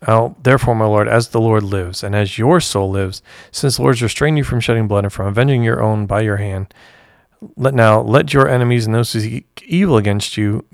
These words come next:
be, I was like, those who seek evil against my lord be as Nabal." Now, what she has said, ultimately,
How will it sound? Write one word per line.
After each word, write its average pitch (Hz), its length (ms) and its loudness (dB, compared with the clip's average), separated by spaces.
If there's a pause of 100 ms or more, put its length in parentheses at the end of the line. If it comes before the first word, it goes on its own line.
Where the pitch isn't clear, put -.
be, 127 460 0 (720)
I 139 40 2
was 110 100 2
like, - 140 -2 (100)
those 139 240 2
who 131 80 -4
seek - 260 -6
evil 135 240 0
against 123 280 -2
my 104 100 0
lord 101 240 -2
be 120 180 -2
as 110 200 -2
Nabal." 95 480 -10 (1300)
Now, 120 440 4 (560)
what 123 200 4
she 180 260 -2
has 131 260 0
said, 123 500 2 (2500)
ultimately, 110 640 0